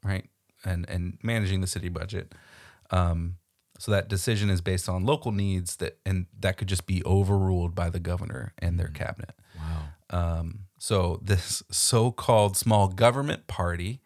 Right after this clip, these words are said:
Speaker 1: um, is now pushing these reforms and has pushed them, right? Like,
Speaker 2: Yep.
Speaker 1: it's law now.
Speaker 2: Yep.
Speaker 1: Um, that give the governor of a state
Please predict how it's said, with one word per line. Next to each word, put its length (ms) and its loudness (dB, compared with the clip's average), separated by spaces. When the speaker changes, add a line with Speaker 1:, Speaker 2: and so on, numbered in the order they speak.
Speaker 1:
um, 580 -4
is 160 0
now 160 0
pushing 500 0
these 220 0
reforms 880 0
and 120 0
has 260 2
pushed 300 -4
them, 260 -2
right? 280 -2
Like, 100 -2
Speaker 2:
Yep. 160 2
Speaker 1:
it's 160 -6
law 260 2
now. 320 -4
Speaker 2:
Yep. 240 0
Speaker 1:
Um, 400 2
that 380 0
give 220 4
the 100 2
governor 800 2
of 120 2
a 40 2
state 680 -2